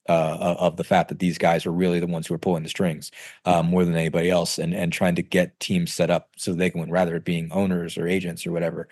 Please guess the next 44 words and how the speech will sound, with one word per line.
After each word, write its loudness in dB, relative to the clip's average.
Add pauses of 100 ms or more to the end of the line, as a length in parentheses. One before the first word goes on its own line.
(220)
It's -4
these 2
guys 0
themselves 0
that 0
are -4
shaping 0
the -10
league. -4 (340)
Um, 4
and 0
so 2
it 2
was 0
cool 0
to 4
watch 2
them 0 (720)
make 4
decisions 0
about -2
how 6
they 6
would 0
build 2
a -6
roster. -4
Like, -8
watching 2
LeBron 2
and -2
either -2
Durant -2
or -4
Giannis, -4 (380)
uh, 4 (100)
it -8
was 0
entertaining. 2 (120)
I -6
mean, -2
it 0
really 2
was. -6